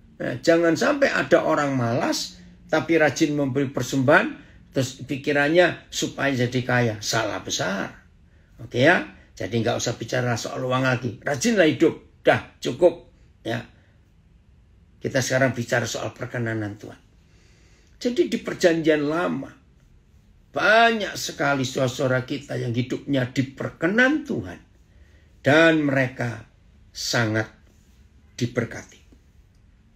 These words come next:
Yang pertama adalah Abram. Ya, Abram. Itu orang hebat. Sampai anak cucunya kaya. Ya. Saudara, maka itu mulai hari ini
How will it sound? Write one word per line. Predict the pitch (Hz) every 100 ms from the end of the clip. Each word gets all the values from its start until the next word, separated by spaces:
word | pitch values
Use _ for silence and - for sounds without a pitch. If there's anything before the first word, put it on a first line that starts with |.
| - 151
Yang | 151 135
pertama | 135 156 160 190 208
adalah | 226 247 254 262 -
Abram. | 294 294 330 311 262 - _ _ _ _ _ -
Ya, | 120 - - _
Abram. | 147 151 220 302 226 - - _ _ _ _ _ _
Itu | - 131 127 -
orang | - 110 107 117
hebat. | - 113 107 208 - - - _ _ _
Sampai | - 196 196 - -
anak | 190 196 - -
cucunya | 185 - 196 214 226 196 - _ _ _ -
kaya. | 156 175 165 147 117 - _ _ _ _
Ya. | - - - - _ _ -
Saudara, | - 208 247 294 311 -
maka | 262 269 - 247
itu | 247 - 302 294 294 - _ _ -
mulai | 233 247 240 196
hari | 156 196 214 233
ini | 302 320 277 240 -